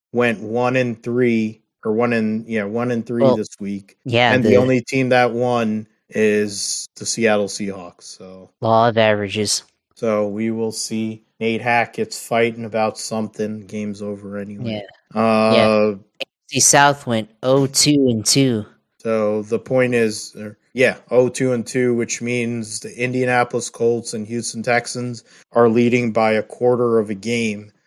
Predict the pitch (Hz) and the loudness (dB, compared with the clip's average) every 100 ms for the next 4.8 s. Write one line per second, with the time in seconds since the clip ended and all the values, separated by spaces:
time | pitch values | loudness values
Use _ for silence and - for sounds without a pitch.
0 | - 123 117 117 - 123 120 113 117 110 | 0 0 2 -2 0 0 0 0 0 2
1 | 110 107 101 - _ - 120 120 - 127 | 2 0 -2 -10 _ 0 2 2 -2 0
2 | 117 113 104 120 117 110 117 113 110 107 | 2 2 2 2 2 2 2 4 2 0
3 | - - - 110 107 107 104 107 104 98 | -6 -12 -8 -6 -4 -6 -8 -6 -6 -8
4 | 101 _ _ 107 104 101 95 | -10 _ _ -10 -6 -6 -8